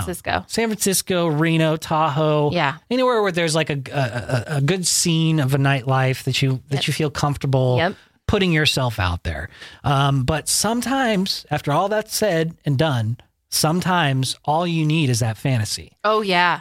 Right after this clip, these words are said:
Speaker 2: And it sounded like in the beginning of your email that you had no sex drive whatsoever, but as soon as your husband mentioned the idea of you guys having a threesome, it's like,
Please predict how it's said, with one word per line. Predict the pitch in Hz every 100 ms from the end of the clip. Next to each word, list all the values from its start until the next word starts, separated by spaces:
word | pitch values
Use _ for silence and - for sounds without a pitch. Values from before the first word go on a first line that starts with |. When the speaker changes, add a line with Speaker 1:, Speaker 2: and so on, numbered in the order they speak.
| -
Speaker 2:
And | 156
it | 165
sounded | - 202 214 226 165
like | 143 139 131 - -
in | 160
the | 156
beginning | 147 139 170 165 151
of | - 143
your | 139 139
email | 165 151 120 117
that | 127
you | 139
had | 131 135
no | 143 190
sex | - 190 -
drive | - 165 156
whatsoever, | 165 - 156 143 139 135
but | 139
as | 131
soon | - 202 202 196
as | 175
your | 156
husband | 160 143 151
mentioned | 143 139 143
the | 139
idea | 135 135 127
of |
you | 131
guys | 131 123
having | 139 131
a | 123
threesome, | - 127 117 127 120
it's | 113
like, | 104